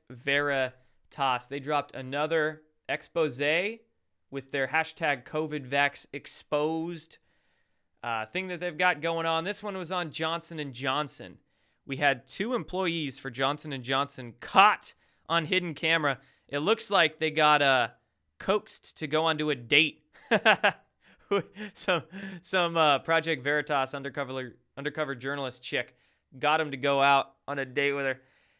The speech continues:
and she had a hidden camera. This guy here, ooh,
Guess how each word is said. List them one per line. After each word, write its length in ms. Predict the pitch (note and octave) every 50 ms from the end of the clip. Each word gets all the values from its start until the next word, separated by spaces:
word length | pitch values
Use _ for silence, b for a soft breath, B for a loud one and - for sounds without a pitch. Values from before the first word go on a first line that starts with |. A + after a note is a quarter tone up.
| b b b
and 680 | C3 C3 B2+ B2+ B2 A#2+ A#2+ A#2 A#2+ A#2 A#2 A#2 A2 - - - - - _ _
she 280 | - - - G#3 A3+ E3
had 480 | D3 C#3+ C#3+ D3 D#3+ E3+ E3 E3 D3+
a 80 | D3 A#2+
hidden 340 | A#2 B2 A#2 A#2+ B2+ C#3+ C3+
camera. 600 | - C#3 A#2+ A2 G#2+ G#2+ G#2+ G#2+ G#2+ G#2+ G#2 G#2 _ _ _ _ _ _ _ _ _ -
This 480 | A2+ A2+ A#2+ D#3+ A3+ C#4 - - -
guy 400 | D#3 D3+ D#3 C#3+ C3+ B2+ B2 B2
here, 540 | B2 B2 C3 B2+ B2 A#2+ A#2+ A#2 A#2 A#2 - _ _ _ _ _ -
ooh, 720 | A#3 C4 C#4+ C#4+ C#4+ C#4 B3+ A3+ F#3+ D#3+ C#3+ B2+ G#2+ -